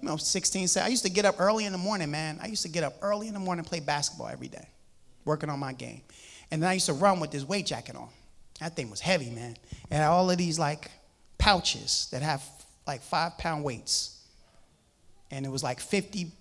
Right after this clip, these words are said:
pounds altogether, I think, something like that. And you put these sandbags in the thing, you know. And then I run with it, and that was to make me faster, you know, and then help me jump higher. You know, that was, you know.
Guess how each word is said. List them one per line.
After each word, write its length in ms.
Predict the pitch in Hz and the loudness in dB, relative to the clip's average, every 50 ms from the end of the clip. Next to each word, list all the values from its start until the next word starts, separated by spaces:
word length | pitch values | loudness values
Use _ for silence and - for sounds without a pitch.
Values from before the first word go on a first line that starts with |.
| - | -10
pounds 340 | - - 175 156 139 139 143 | -4 -2 0 0 0 -2 -2
altogether, 500 | 135 135 135 127 139 127 127 127 120 113 | -2 -4 -4 -6 -8 -10 -8 -8 -8 -10
I 80 | 107 - | -12 -14
think, 280 | - - 117 117 - | -14 -14 -12 -8 -4
something 300 | - - 143 123 - 117 | -4 -4 -4 -6 -12 -14
like 160 | - - - - | -16 -16 -18 -18
that. 180 | - - - - - - - - - - - - - - - - - - - - | -20 -20 -20 -20 -20 -20 -20 -20 -20 -20 -20 -20 -20 -20 -20 -20 -14 -14 -10 -6
And 100 | 139 131 | -4 -4
you 60 | 127 131 | -4 -4
put 240 | - - 147 - | -2 -2 -2 -2
these 240 | - 135 131 131 131 - - - - - - - | -2 -6 -6 -6 -10 -12 -18 -20 -20 -14 -4 0
sandbags 1120 | - - 220 202 185 170 151 139 123 117 139 107 - - - - - - - - - - | 2 2 4 4 2 2 0 -2 -4 -4 -4 -4 -6 -6 -10 -6 -2 0 0 0 0 -2
in 160 | 160 151 135 127 | -8 -8 -8 -8
the 60 | 123 | -10
thing, 240 | - - 120 - 131 | -12 -14 -16 -16 -16
you 80 | 139 - | -14 -14
know. 140 | 143 143 - - - - - - - - - - - - - _ _ - - | -16 -16 -18 -20 -20 -20 -20 -18 -14 -14 -14 -14 -16 -20 -20 _ _ -12 -6
And 140 | 139 135 143 | -2 0 0
then 120 | 151 160 | 2 2
I 120 | 160 151 | 2 0
run 320 | 139 139 185 208 214 214 190 | 2 4 4 4 4 4 2
with 180 | 156 135 - | 0 -2 -4
it, 140 | 117 117 - - | -6 -10 -8 -6
and 140 | 151 147 | -4 -2
that 120 | 160 160 151 | 0 0 0
was 140 | 156 147 - | 0 -2 -4
to 80 | - 135 | -2 -2
make 220 | 147 170 170 160 | -2 -2 -2 -2
me 60 | 151 | -4
faster, 480 | 139 - 202 196 214 190 175 - - - 143 | -2 2 2 2 4 2 2 0 -2 -4 -8
you 140 | 139 131 | -8 -8
know, 220 | 127 135 135 143 - | -8 -8 -8 -8 -6
and 100 | 151 147 | -4 0
then 140 | 151 165 156 | 2 2 4
help 220 | 180 190 180 - | 4 4 2 2
me 100 | 180 165 | 0 -2
jump 280 | 143 - 208 247 277 - | 0 2 2 2 2 0
higher. 340 | - 151 123 123 151 - - - - - - - | -2 -4 -6 -6 -10 -14 -18 -20 -20 -20 -16 -12
You 100 | 147 135 | -8 -8
know, 140 | 131 139 135 | -8 -6 -6
that 160 | 143 156 147 | -6 -6 -6
was, 240 | 147 143 135 - 143 | -6 -6 -6 -6 -6
you 80 | 147 | -8
know. 100 | 143 139 | -10 -12